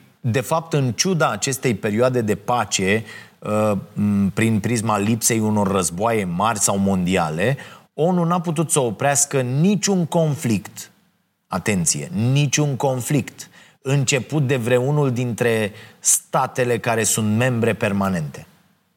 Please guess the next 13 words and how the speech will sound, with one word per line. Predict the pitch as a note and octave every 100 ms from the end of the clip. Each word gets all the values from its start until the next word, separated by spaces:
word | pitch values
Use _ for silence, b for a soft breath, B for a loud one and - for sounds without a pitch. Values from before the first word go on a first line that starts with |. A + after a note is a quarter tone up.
| _ _ _ _ _ _ _ _ _ _ _ B B B B -
Aceleași | C#3+ - F3+ F3+ D3+
mari | C#3 D3 C#3+
puteri | - C3 - A#2 C3 -
care | B2+ A#2
au | A2+
ieșit | G#2+ C3+
victorioase | A#2+ A#2 - A#2+ A2 A#2 A#2+ A2
după | A#2+ A#2+
cel | A2+ A#2
de-al | A2 G#2
doilea | A2 A2 A2
război | G2+ F2+ A2
mondial | G#2+ G2 G2 B2+ C3